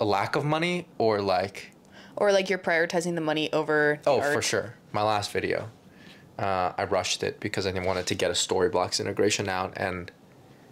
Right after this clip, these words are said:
Speaker 1: it was pretty good, but I was bummed with the ending 'cause I could have spent more time on the ending, and my manager was like, "You should be uploading this. You should be uploading this." I was like, "Okay, okay, okay."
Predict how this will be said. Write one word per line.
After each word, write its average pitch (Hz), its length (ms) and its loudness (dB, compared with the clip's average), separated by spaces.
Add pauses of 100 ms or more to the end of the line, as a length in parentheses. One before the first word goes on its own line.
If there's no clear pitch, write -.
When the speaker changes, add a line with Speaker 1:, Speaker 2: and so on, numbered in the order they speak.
(140)
Speaker 1:
it 139 60 2
was 139 80 2
pretty 143 260 -4
good, 98 340 0 (320)
but 101 200 2
I 101 100 2
was 104 160 2
bummed 95 460 -2 (160)
with 107 160 -2
the - 180 -2
ending 87 360 -2
'cause 90 260 -2
I 87 40 0
could - 160 -4
have 98 100 0
spent 95 260 -4
more 92 120 -4
time 90 260 -6
on 90 80 -6
the - 140 -6
ending, 82 320 -2
and 80 160 -4
my 82 140 0
manager 85 540 -2
was 78 180 -2
like, - 220 -4 (360)
"You 151 60 -4
should - 220 0
be 170 140 2
uploading 143 440 0
this. 107 220 -2
You 151 60 -4
should - 140 -2
be 151 140 0
uploading 135 460 0
this." 101 140 -2
I - 20 -6
was - 80 -4
like, 113 120 -2
"Okay, 127 260 2
okay, 127 240 0
okay." 117 320 0